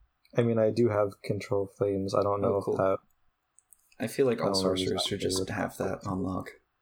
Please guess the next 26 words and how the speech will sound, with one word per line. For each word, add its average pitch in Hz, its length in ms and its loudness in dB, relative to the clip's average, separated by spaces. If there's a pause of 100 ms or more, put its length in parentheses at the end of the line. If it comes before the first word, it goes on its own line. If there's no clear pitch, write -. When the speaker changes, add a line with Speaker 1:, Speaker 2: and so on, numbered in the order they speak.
(300)
Speaker 1:
Yeah, 117 240 4
Speaker 2:
Um, 113 60 4
Speaker 1:
it's 113 120 -2
useful. 98 540 -4
I 104 40 -2
feel 104 200 0
like 101 140 -2
a 98 60 -4
firebender. 95 840 0 (320)
Speaker 2:
Yeah. 131 600 -4 (500)
That's 123 180 -6
a 131 40 0
little 127 220 0
sexy 123 460 -4
and 104 180 -4
epic - 320 -4
of 90 140 -6
you. 95 240 -6 (560)
Uh, 120 340 0
everyone 160 420 0
make 131 240 2 (100)
a 113 140 0
really 120 280 2
good 117 220 0
perception 113 500 -2
check - 340 -2